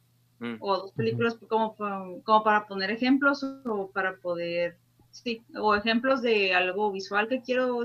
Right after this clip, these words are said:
Speaker 2: decir o ejemplos de ciertas actitudes o tendencias o así.
Speaker 1: Ujú.
Speaker 3: Y
Speaker 2: Pero sí, no, me, me fascina. Ah, nuevas o viejas me gustan por igual.
Speaker 3: Pues, o sea, yo igual me gustan, pues, obviamente nuevas y viejas, ¿no? Pero, y creo que de algún modo tiene relación con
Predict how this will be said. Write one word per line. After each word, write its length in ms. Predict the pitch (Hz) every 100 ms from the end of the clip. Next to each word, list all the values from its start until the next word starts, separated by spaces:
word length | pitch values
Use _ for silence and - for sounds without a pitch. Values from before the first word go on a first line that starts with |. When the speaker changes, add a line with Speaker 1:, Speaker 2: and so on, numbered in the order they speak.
| 240
Speaker 2:
decir 360 | 247 277 330 330
o 180 | 208 202
ejemplos 560 | 202 190 214 214 214 - - _
de 120 | 196 202
ciertas 300 | 196 214 226
actitudes 760 | 220 170 196 202 208 202 -
o 280 | 196 185 190
tendencias 520 | 190 175 180 180 196 185
o 60 |
así. 240 | 180 311 - - _ _ _ _ _
Speaker 1:
Ujú. 280 | 123 123 120 _ _ _ _ _ _ _ - - -
Speaker 3:
Y 160 | 139 -
Speaker 2:
Pero 180 | 196 180
sí, 180 | 330 381 -
no, 240 | 247 240
me, 160 | 240 220
me 100 | 214
fascina. 460 | 220 214 233 247 233 -
Ah, 220 | 202 196
nuevas 360 | 196 214 233 233
o 40 |
viejas 300 | 208 226 269
me 80 | 214
gustan 240 | 185 - 202
por 140 | 185
igual. 200 | 165 - - _ _ _ _ _ - _ _ -
Speaker 3:
Pues, 200 | 143 -
o 40 |
sea, 140 | 165 147
yo 100 | 175
igual 320 | 196 202 185
me 120 | 156
gustan, 400 | 143 - 175 127
pues, 140 | 123 131
obviamente 340 | 139 143 147
nuevas 320 | 131 135 135
y 40 | 113
viejas, 360 | 117 117 113
¿no? 180 | 113 123 -
Pero, 460 | 117 113 110 113 _ _ _ _ _ _ _
y 140 | 117 135
creo 200 | 156 160
que 80 |
de 40 | 185
algún 140 | 143
modo 120 | 175
tiene 180 | 180 185
relación 420 | 175 123 123 135
con 420 | 139 165 143 127